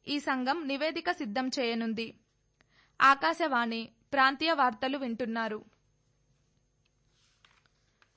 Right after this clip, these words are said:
తిరుమల శేషాచల కొండల్లో ఎర్రచందనం స్మగ్లింగ్తో వేల కోట్ల రూపాయల జాతీయ సంపద దోపిడీకి గురైన విషయాన్ని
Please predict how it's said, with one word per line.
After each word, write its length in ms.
తిరుమల 420
శేషాచల 760
కొండల్లో 540
ఎర్రచందనం 640
స్మగ్లింగ్తో 680
వేల 320
కోట్ల 380
రూపాయల 500
జాతీయ 460
సంపద 420
దోపిడీకి 600
గురైన 360
విషయాన్ని 560